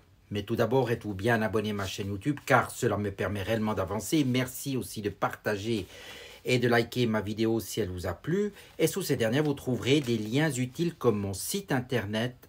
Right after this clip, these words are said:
ainsi qu'un numéro de téléphone pour me contacter. Sans plus tarder,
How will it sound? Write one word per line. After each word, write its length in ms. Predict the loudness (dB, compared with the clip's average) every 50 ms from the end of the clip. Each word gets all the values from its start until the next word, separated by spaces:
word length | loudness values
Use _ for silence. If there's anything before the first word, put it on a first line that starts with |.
| -4
ainsi 380 | -2 0 0 0 0 -2 -4 -4
qu'un 200 | -2 -4 -2 0
numéro 300 | 0 0 0 0 0 0
de 80 | -2 -2
téléphone 840 | -4 -2 -2 -2 -2 -4 -6 -4 -2 0 0 0 -2 -4 -6 -8 -10 -16 -20 -20 -20 -20 -20 -6
pour 260 | 2 4 4 4 4 2
me 160 | 2 2 0
contacter. 1000 | 0 -4 -2 2 2 2 2 0 -6 -2 -2 -2 -2 -4 -10 _ -6 -6 -6 -4 -6
Sans 540 | -6 -4 -4 -2 -2 2 4 4 4 4
plus 260 | 0 -2 0 0 0 2
tarder, 580 | 2 0 0 0 0 0 2 2 2 2 0